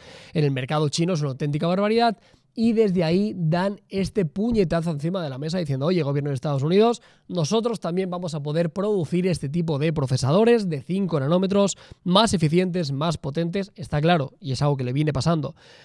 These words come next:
que el que saquen ahora un procesador de cinco nanómetros les va a costar competir con otros fabricantes de chips que van con arquitecturas, en este caso más eficientes, más pequeñas, pero bueno, eh, el hecho de que ya pueden hacer esto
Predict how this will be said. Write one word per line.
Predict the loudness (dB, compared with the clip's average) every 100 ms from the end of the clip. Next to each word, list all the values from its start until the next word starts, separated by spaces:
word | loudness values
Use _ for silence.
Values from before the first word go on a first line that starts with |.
| -20 -4 2
que |
el | 2
que | 4
saquen | 4 6 6
ahora | 8 6
un | 6
procesador | 2 4 4 4
de |
cinco | 4 2
nanómetros | 2 2 2 0 -8 -12 _ _ _ _ _ -20 _ -2
les | 0 4
va | 4
a |
costar | 4 0 0
competir | 0 -2 0 2 0
con | -4
otros | -6 -6 -6
fabricantes | -6 -4 -4 -4 -4
de | -6 0
chips | 0 0 -6
que | -10 -8 -2
van | 0 0 -4
con | -10 -10
arquitecturas, | -10 -10 -6 0 0 -2
en | -6
este | -10 -8
caso | -8
más | -6 -6
eficientes, | -4 -4 -4 -8
más | -10
pequeñas, | -10 -6 -6 -6 -8
pero | -8 -2
bueno, | -2 -2
eh, | -6 -4
el | -2
hecho | -2 -2 -2
de | 0
que | 0
ya | 2
pueden | 2 0 0 -2
hacer | -2 0
esto | 4 4